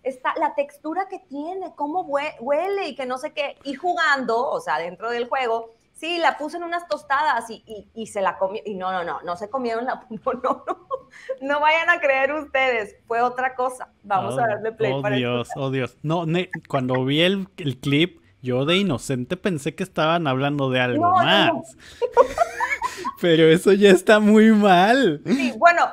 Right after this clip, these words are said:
Speaker 1: no lo dudo, no lo dudaría que a lo mejor le hizo tan, o sea, es que siento que Camilo y, y Eva Luna, eh, ah, son medios como muy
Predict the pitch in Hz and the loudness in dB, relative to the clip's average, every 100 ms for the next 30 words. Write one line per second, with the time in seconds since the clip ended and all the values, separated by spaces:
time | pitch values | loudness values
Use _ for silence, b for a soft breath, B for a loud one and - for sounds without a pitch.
0 | 277 339 415 466 381 339 339 359 359 359 | -2 0 2 2 0 0 4 4 4 0
1 | 403 427 339 294 302 330 359 294 269 277 | 0 2 0 0 -4 -2 -2 -2 0 0
2 | 277 320 302 349 349 302 269 254 254 311 | 2 0 -2 -4 -4 -4 -4 -4 -2 -2
3 | 294 359 392 B B _ 311 359 403 415 | -2 -6 -8 B B _ -8 -6 -8 -6
4 | 330 294 302 359 - 302 294 269 247 240 | -6 -6 -6 -8 -8 -8 -2 0 0 -2
5 | 254 277 294 311 311 277 220 240 233 226 | -2 -6 -6 -4 -4 -6 -6 -4 -4 -4
6 | - 208 - 240 262 262 330 359 349 320 | -6 -8 -10 -8 -6 -4 -6 -4 -6 -6
7 | 311 294 269 233 240 269 302 | -8 -4 -2 -2 -4 -4 -6